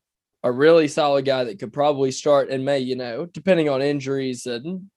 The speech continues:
you know, who's in the doghouse and stuff, may get a couple starts. But I think starting off the season, coming in as a transfer, I would expect to see him come off the bench, but get solid minutes. Um, very similar to the Malik Dunbar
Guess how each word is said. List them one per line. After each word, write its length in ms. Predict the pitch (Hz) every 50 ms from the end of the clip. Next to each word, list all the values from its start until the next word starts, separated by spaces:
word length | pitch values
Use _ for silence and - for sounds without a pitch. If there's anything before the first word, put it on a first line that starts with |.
| _ _ 151 117 _ _
you 160 | 147 143 139
know, 180 | 127 117 110 120
who's 220 | 131 151 147 139
in 100 | 139 127
the 80 | 123 120
doghouse 440 | 123 117 117 117 123 113 120 117
and 80 | - 120
stuff, 260 | - - 127 123 -
may 140 | 139 143 139
get 120 | 131 127
a 60 | 123 123
couple 260 | - 127 113 107 113
starts. 360 | 113 - - 135 160 202 -
But 140 | - - 143
I 160 | 139 147 165
think 360 | 165 - 170 151 143 135 117 - _ _ _ _ _ _ _ _ _
starting 440 | - - - 190 185 185 180 165 156
off 240 | 151 147 143 - _
the 80 | -
season, 640 | - - 156 147 139 131 127 131 131 123 120 127 147 _ _ _
coming 260 | - 165 156 156 143
in 140 | 139 139 135
as 140 | 131 131 123
a 60 | 120
transfer, 760 | 110 - 135 127 117 - - - - 127 123 123 117 113 - _ _ _ _
I 100 | - 143
would 80 | 147
expect 380 | 147 135 139 - - 131 117 117
to 60 | 131
see 240 | 127 - 139 127 123
him 340 | 127 127 131 160 196 190 - _ _
come 200 | - 160 143 139
off 180 | 131 127 -
the 80 | _ 131
bench, 440 | 120 123 123 120 104 - - - - _ _ _
but 280 | 143 139 185 208 190 190
get 200 | 240 226 - 156
solid 400 | - 165 156 147 139 131 123 123
minutes. 560 | 123 120 117 110 - - _ - - - - _ _ _ _ _ _ -
Um, 320 | 135 135 127 120 123 123
very 240 | 135 147 156 156 156 147
similar 420 | - - 143 135 127 127 123 120
to 140 | 117 - 175
the 140 | 165 170 185
Malik 340 | 175 151 135 131 127 107 -
Dunbar 680 | 120 131 127 123 120 123 120 120 120 147 175 190 196